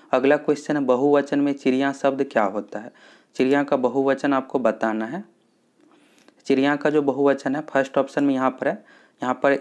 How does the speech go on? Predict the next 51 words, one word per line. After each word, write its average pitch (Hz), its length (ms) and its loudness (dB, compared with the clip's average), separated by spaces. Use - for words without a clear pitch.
या 123 180 2
के 135 360 0
ऊपर 135 260 -2
हो 131 120 -2
जाएगा 127 260 4
चंद 113 320 0
बिंदु, 101 320 -4
तो 110 180 -6
फर्स्ट 131 340 -2
ऑप्शन 135 240 -2
इसका 131 260 -2
सही 127 280 -4
हो 135 140 -2
जाएगा। 113 320 0
पन्द्रह 131 240 4
इंग्लिश 139 260 2
से - 120 -2
पूछा 135 360 0
जाता 135 220 0
है, 156 80 -2
पन्द्रह 131 380 0
हिंदी 120 220 0
से - 140 -10
क्वेश्चन। 107 300 -8
अब 120 140 -4
चलिए 135 200 -2
आगे 127 240 2
रीजनिंग 135 540 -2
का 135 100 0
क्वेश्चन 127 420 -4
देख 120 220 0
लीजिए। 123 260 -4
अगला 143 280 4
क्वेश्चन 170 400 -2
रीजनिंग 156 360 2
से 165 140 0
संबंधित 156 640 2
है, 170 80 2
यहाँ 147 180 0
पर 156 160 0
निर्देश 151 440 2
दिया 151 280 4
हुआ 143 220 0
है 196 80 0
प्रश्न 143 380 0
संख्या 151 400 0
इकतीस 151 360 -4
से 156 60 0
लेकर 147 300 2
चौंतीस 135 500 -2
तक, 196 160 -2